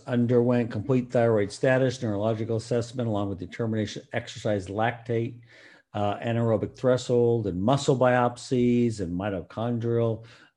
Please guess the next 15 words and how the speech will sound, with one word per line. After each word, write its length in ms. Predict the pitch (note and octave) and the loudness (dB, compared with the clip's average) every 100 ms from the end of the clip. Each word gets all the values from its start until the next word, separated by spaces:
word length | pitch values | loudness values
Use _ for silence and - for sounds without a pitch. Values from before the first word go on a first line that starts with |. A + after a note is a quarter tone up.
| - | -12
transcription 720 | G#2 F#2 - C#3+ C#3 C3 A#2+ | -6 -6 -2 -2 -2 -2 -2
factors. 1040 | B2 A#2 A#2 - B2 A2+ A2+ A2+ A2+ G2+ | 2 2 0 -4 -2 0 0 0 -2 -2
And 300 | G2 F2+ F2+ | -4 -4 -6
so 120 | F2 F#2 | -6 -4
they 80 | |
really 220 | F#2+ G#2+ A2 | -2 -2 -4
looked 120 | - | -6
at 60 | |
the 60 | - | -6
mitochondria. 840 | G2+ F#2+ F2+ B2+ C3 B2 B2+ C3 C3 _ - - - - _ _ | -4 -6 -4 -2 0 0 0 0 -4 _ -20 -20 -20 -20 _ _
All 280 | B2 D#3 D#3 | 4 6 4
patients 600 | D3+ D3 C#3+ D3 A#2+ G2+ | 6 6 4 2 0 -2
showed 840 | - - E3+ D3+ A2+ A2 A2 A#2 - _ _ _ _ - | -2 4 6 8 8 6 4 0 -12 _ _ _ _ -4
that 520 | G#2+ G#2+ G#2 A2+ - - | 0 2 2 -2 -6 -4
they 680 | A2+ G#2+ G#2 G#2 G2+ G2+ | 0 2 4 2 0 -4